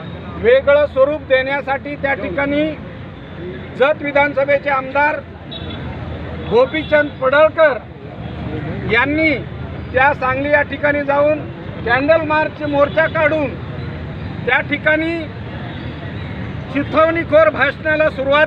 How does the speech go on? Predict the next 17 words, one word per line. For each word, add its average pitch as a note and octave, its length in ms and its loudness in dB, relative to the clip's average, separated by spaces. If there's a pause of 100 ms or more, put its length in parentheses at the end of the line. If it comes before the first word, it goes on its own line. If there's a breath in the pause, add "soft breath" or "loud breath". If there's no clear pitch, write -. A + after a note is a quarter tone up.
(140)
केली. D4+ 260 -2 (560)
म्हणून D4+ 320 2
आज D4+ 320 4
महाराष्ट्रामध्ये D4+ 840 2 (800)
ह्याचं D4 500 4 (680)
विश्लेषण D4+ 580 2 (140)
अनेक D#4 320 2
ठिकाणी D4+ 300 -2
होतं D4+ 240 2
आहे. D#4 120 2
महाराष्ट्र C#4+ 640 2
पेटून D#4 480 -2
उठलेलं D4+ 340 2
आहे, C#4 260 6 (540)
कारण D4 240 2
की E4 220 -8 (160)
सदैव E4 420 4